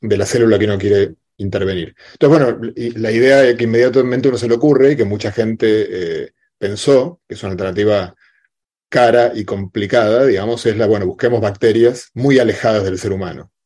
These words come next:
entonces extremófilas, ¿no? En la Antártida, en volcanes, en la cima del Everest, que si hay bacterias, las bacterias viven casi en todos lados, entonces hay bacterias que viven en condiciones muy adversas, y como el ser humano no ha,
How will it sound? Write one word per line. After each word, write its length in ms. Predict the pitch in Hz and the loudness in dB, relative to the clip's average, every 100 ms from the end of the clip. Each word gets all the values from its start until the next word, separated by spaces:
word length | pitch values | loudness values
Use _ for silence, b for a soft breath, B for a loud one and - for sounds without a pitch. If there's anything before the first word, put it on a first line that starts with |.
| _ _ | _ _
entonces 260 | - 101 | -6 -6
extremófilas, 680 | - - 98 101 - 87 78 | -6 -4 -2 -4 -6 -10 -10
¿no? 180 | 98 98 | -10 -12
En 240 | 85 73 | -12 -14
la 80 | 78 | -12
Antártida, 720 | 80 - 135 127 - 120 117 113 | -12 -2 2 2 4 4 4 2
en 140 | 104 | -2
volcanes, 840 | 87 90 90 120 107 107 107 104 | -4 -4 0 0 0 -2 -4 -6
en 80 | 90 | -10
la 100 | 87 | -10
cima 280 | - 107 92 | -6 -4 -4
del 120 | 90 | 0
Everest, 480 | 117 104 101 101 98 | 2 4 2 0 -4
que 80 | - | -8
si 100 | 101 | -4
hay 80 | 98 | -2
bacterias, 600 | 110 107 123 113 92 - B B B B | -2 2 2 2 0 -12 B B B B
las 160 | - 90 | -12 -10
bacterias 260 | 92 123 110 | -4 0 2
viven 220 | 113 107 | 2 0
casi 240 | 104 117 | -4 -4
en 80 | 101 | -2
todos 200 | 110 107 | -2 2
lados, 300 | 120 120 127 | 4 4 2
entonces 360 | 107 98 104 101 | 0 -6 -6 -4
hay 80 | 98 | -4
bacterias 360 | 98 110 117 | -2 0 0
que 100 | 117 | 0
viven 180 | 98 104 | -2 -2
en 60 | 101 | -4
condiciones 360 | 95 - 101 | -8 -8 -6
muy 160 | 107 120 | 0 2
adversas, 580 | 110 131 120 139 - _ b b b _ | 4 2 2 -4 -8 _ b b b _
y 200 | 117 120 | -2 0
como 220 | 117 104 | 0 0
el 80 | 98 | 0
ser 160 | 110 123 | 2 2
humano 260 | 117 120 | 2 0
no 200 | 113 117 | 0 0
ha, 280 | 113 113 - | 2 0 -4